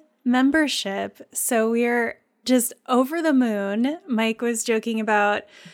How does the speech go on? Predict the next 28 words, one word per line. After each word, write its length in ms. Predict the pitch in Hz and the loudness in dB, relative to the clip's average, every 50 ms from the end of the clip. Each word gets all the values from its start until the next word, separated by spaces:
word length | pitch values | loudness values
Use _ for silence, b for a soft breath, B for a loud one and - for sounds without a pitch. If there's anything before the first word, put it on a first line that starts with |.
| B B B B B B _ _ - | B B B B B B _ _ 2
uh, 340 | - 220 226 220 220 220 220 220 - | 4 4 6 6 4 2 2 0 -2
trying 240 | - - 240 240 | -2 0 2 2
to 60 | 233 226 | 2 2
figure 200 | - 247 226 226 | 2 2 2 2
out 100 | 226 226 | 2 2
a 40 | |
way 140 | 226 226 214 | 0 0 0
to 80 | 220 220 | 0 -2
digitally 600 | 214 208 214 233 233 220 - 233 226 220 220 220 | -4 -4 0 0 0 0 0 0 0 0 0 0
make 200 | 214 214 208 - | -2 -4 -4 -4
this 260 | 226 214 208 - - | -4 -4 -4 -4 -4
like 220 | 220 208 208 208 | -4 -4 -4 -4
when 100 | 220 214 | -6 -6
a 80 | 214 208 | -4 -4
restaurant 480 | 196 202 202 202 - - 220 208 214 214 | -2 -2 -2 -2 -2 -2 -2 -2 -2 -4
makes 200 | 208 208 - - | -6 -8 -6 -4
their 120 | 220 208 | -4 -4
first 340 | 208 - 220 202 - - 208 | -4 -4 -4 -4 -4 -4 -2
dollar 380 | 208 202 196 196 202 202 202 | -2 -2 -2 -2 -2 -2 -2
and 140 | 208 202 202 | -4 -4 -4
they 80 | 202 196 | -4 -6
frame 340 | 190 - - 214 202 202 208 | -4 -4 -4 -4 -2 -2 -4
it 240 | 214 208 233 226 - | -4 -2 0 -2 4
<laughs> 60 | - | 6
and 200 | - 359 330 330 - | 6 6 6 4 4
put 140 | - 339 269 | 4 4 4
it 160 | 262 254 233 | 4 4 4
up 220 | 233 220 226 233 | 4 2 2 -2